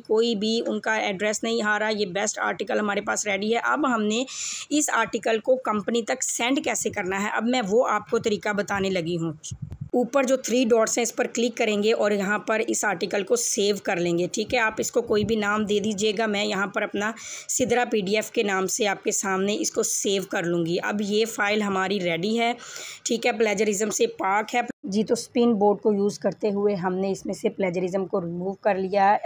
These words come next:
कॉपी पेस्ट के इशू को रिमूव कर लिया, कॉपी पेस्ट का क्लेम अब नहीं आएगा। उसके बाद Google में जाना है और ईटिंग वेल लिखकर सर्च करना है। अब ये एक वेबसाइट है जो सारे के सारे डाइटिशियन according to healthy life, ये सारे के सारे आर्टिकल्स जो हैं वो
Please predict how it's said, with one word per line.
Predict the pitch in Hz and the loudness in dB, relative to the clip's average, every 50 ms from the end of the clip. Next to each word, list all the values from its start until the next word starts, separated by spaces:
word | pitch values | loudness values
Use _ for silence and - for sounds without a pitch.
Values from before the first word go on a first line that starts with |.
| 208 - | -4 -2
कॉपी | - 202 196 - 233 226 | -2 -2 0 0 0 0
पेस्ट | - - 208 190 185 - - | 0 0 0 0 0 -4 -4
के | - - 208 | 0 0 0
इशू | 208 - - - - 214 | 0 0 -4 -4 -4 -4
को | - - 202 | -2 -2 -2
रिमूव | 180 180 180 180 190 185 - | -2 -2 -2 -2 -4 -2 0
कर | - 208 | 0 0
लिया, | 190 190 190 202 202 202 | 0 0 0 0 0 0
कॉपी | - - 190 - 226 | 0 -2 -2 -2 -2
पेस्ट | 208 - 208 196 - - | 0 0 0 -2 -2 -6
का | _ - - | _ -6 -4
क्लेम | - - 202 190 185 185 | -4 0 0 0 2 2
अब | 180 175 180 | 0 -2 -2
नहीं | 185 185 185 220 226 | -4 -2 0 2 2
आएगा। | 208 202 190 220 | 4 4 4 2
उसके | 214 202 - - | 0 0 0 0
बाद | 208 196 202 208 190 175 | 2 4 4 4 2 0
Google | 185 175 175 202 214 | -2 0 0 2 2
में | 214 220 | 0 0
जाना | 180 185 165 165 185 | 2 2 2 2 2
है | 196 196 220 220 | 0 2 4 4
और | 208 202 - - | 4 4 2 0
ईटिंग | 214 196 - - 226 220 190 160 | -4 -4 0 2 2 2 2 2
वेल | 151 175 180 208 226 | 2 4 4 4 4
लिखकर | 208 190 190 - - - 247 240 - - - - - - - - | 2 0 -2 -2 -2 -2 -2 -2 -4 -12 -20 -20 -20 -20 -14 -6
सर्च | - - 240 233 214 - | 2 4 6 6 4 4
करना | - - 202 185 185 | 2 2 2 2 2
है। | 185 196 214 | 2 4 2
अब | 214 185 202 | 2 2 0
ये | 196 208 208 - - | 0 0 0 2 4
एक | 240 226 240 233 - | 6 6 6 6 4
वेबसाइट | 226 208 202 - - - 196 196 190 - | 2 2 2 2 2 4 4 4 2 2
है | 190 208 202 196 170 | 2 4 4 4 2
जो | 180 208 208 202 - - | 2 2 2 2 0 -6
सारे | - - 214 202 202 214 | -4 2 4 4 4 4
के | 214 - 226 | 2 0 -2
सारे | - - 208 190 185 190 202 214 220 - 208 185 - | 0 2 4 4 6 6 4 4 2 2 0 -6 -2
डाइटिशियन | 180 190 196 190 185 175 208 202 - - - 233 220 226 233 - | 2 2 4 4 2 0 -2 -4 -2 0 2 2 2 2 2 -2
according | 202 - - 208 190 185 185 202 214 190 | -4 -2 2 2 4 4 4 2 0 -2
to | - 220 202 | -2 -4 -2
healthy | 165 180 185 185 185 190 220 220 | 2 2 2 2 4 4 4 6
life, | 214 214 214 226 220 - | 6 6 6 6 4 2
ये | 214 214 | -2 -2
सारे | 208 - - 208 208 214 | 0 2 4 4 4 4
के | 214 226 226 | 4 2 0
सारे | - - 202 190 196 226 262 - - - - - - - | 2 4 6 6 6 6 4 2 -4 -18 -18 -8 0 4
आर्टिकल्स | 233 226 214 - 240 226 226 226 220 220 185 | 6 6 6 6 2 2 6 6 4 4 4
जो | - 220 | 2 2
हैं | 190 190 202 220 | 2 2 2 2
वो | 220 | 2